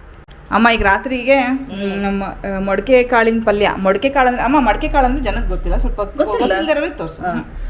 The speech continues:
Speaker 2: ಮೊಳಕೆ ಕಾಳಿನ ಸಾಂಬಾರ್ ಮಾಡ್ತೀನಿ, ಸ್ವಲ್ಪ ಗಟ್ಟಿಗೆ ಮಾಡ್ತೀನಿ.
Speaker 1: ಇದು
Speaker 2: ನೋಡಿ.
Speaker 1: ಮಡಕೆ ಕಾಳು ಅಂತ ಹೇಳಿ, ಹೆಸರು
Speaker 2: ಮಡಕೆ
Speaker 1: ಕಾಳು
Speaker 2: ಕಾಳು,
Speaker 1: ತರನೇ,
Speaker 2: ಸಣ್ಣ
Speaker 1: but
Speaker 2: ಕಾಳು.
Speaker 1: ಹಾ, ಚಿಕ್ಕ ಚಿಕ್ಕ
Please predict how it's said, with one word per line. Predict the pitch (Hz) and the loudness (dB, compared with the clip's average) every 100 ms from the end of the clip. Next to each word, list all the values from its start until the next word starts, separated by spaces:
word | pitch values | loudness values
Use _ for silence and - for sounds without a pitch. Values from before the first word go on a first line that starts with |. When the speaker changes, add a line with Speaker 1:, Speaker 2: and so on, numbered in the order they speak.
| - | 0
Speaker 2:
ಮೊಳಕೆ | 233 247 311 | 0 2 0
ಕಾಳಿನ | 320 339 | 0 0
ಸಾಂಬಾರ್ | 320 208 254 277 | 0 0 2 2
ಮಾಡ್ತೀನಿ, | 240 220 - - | 2 0 -2 -2
ಸ್ವಲ್ಪ | 254 226 | -2 -2
ಗಟ್ಟಿಗೆ | 180 190 - 233 | -2 -2 -2 -4
ಮಾಡ್ತೀನಿ. | 233 208 - - - 247 | -2 -4 -6 -8 -6 0
Speaker 1:
ಇದು | 339 | 2
Speaker 2:
ನೋಡಿ. | 381 | 4
Speaker 1:
ಮಡಕೆ | 226 208 330 | 2 0 -4
ಕಾಳು | - 214 196 | 0 0 0
ಅಂತ | 185 | -2
ಹೇಳಿ, | 190 180 | -4 0
ಹೆಸರು | 202 262 | 0 2
Speaker 2:
ಮಡಕೆ | 202 | 2
Speaker 1:
ಕಾಳು | 311 311 | 2 2
Speaker 2:
ಕಾಳು, | 294 | 2
Speaker 1:
ತರನೇ, | 208 226 | 2 2
Speaker 2:
ಸಣ್ಣ | 269 247 | 0 -2
Speaker 1:
but | 247 | 0
Speaker 2:
ಕಾಳು. | 190 165 | 0 -2
Speaker 1:
ಹಾ, | - - - 180 156 | -8 -18 -16 -16 -6
ಚಿಕ್ಕ | 294 285 | -6 -4
ಚಿಕ್ಕ | 311 | -6